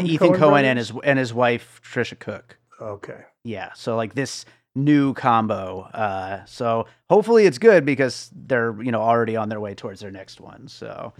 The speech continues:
Speaker 2: Hmm.
Speaker 1: yeah. So that is our movies for the month. I also mentioned that, uh, they're doing a re-release of Turning Red, which,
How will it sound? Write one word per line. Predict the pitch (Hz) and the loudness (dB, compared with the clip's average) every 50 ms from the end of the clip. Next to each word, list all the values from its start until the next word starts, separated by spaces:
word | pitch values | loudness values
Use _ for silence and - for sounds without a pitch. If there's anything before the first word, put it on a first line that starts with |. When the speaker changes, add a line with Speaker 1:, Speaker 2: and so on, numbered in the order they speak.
| - | -16
Speaker 2:
Hmm. | - 123 117 110 104 101 98 92 _ _ _ _ _ _ | -14 -12 -12 -12 -14 -16 -18 -20 _ _ _ _ _ _
Speaker 1:
yeah. | - 208 233 170 - - _ _ _ _ | -8 -6 -6 -6 -8 -10 _ _ _ _
So | - - 135 127 123 123 | -14 -6 -4 -2 -2 0
that | 123 147 180 214 214 180 | 2 2 4 4 4 2
is | 220 190 - | 0 -2 -2
our | - 160 160 160 151 147 147 139 | 0 2 4 4 4 2 2 0
movies | 139 147 165 175 170 185 175 151 - | -2 -4 -4 -4 -4 -6 -10 -10 -10
for | - 165 | -8 -6
the | 143 139 131 | -6 -6 -6
month. | 135 151 165 175 180 - _ _ _ _ _ _ - | -4 -2 -2 -2 -2 -4 _ _ _ _ _ _ -2
I | - | 2
also | 170 214 233 226 226 196 | 2 2 4 2 0 -2
mentioned | 185 196 190 - - 196 170 156 | 0 0 -2 -2 -4 -4 0 2
that, | 151 143 143 139 139 127 - | 4 6 6 6 4 2 0
uh, | - 139 131 127 123 120 | 2 2 4 4 2 0
they're | 117 135 131 120 | -2 -4 -4 -2
doing | 123 135 135 131 131 127 | -2 -2 -2 -2 -2 -2
a | 131 117 127 120 120 123 | -4 -4 -4 -6 -4 -6
re-release | 120 113 135 156 165 165 170 165 156 156 156 156 143 - - | -6 -6 -6 -4 -4 -2 -2 -2 -2 -2 -2 -2 -4 -6 -10
of | - - 120 117 107 - - | -10 -8 -8 -8 -8 -10 -12
Turning | - - 143 135 131 135 127 120 107 101 | -6 -4 -2 0 0 0 -2 -2 -4 -4
Red, | 110 117 120 127 139 143 135 | -4 -2 2 2 2 2 0
which, | 120 127 127 - - | -2 -4 -4 -4 -8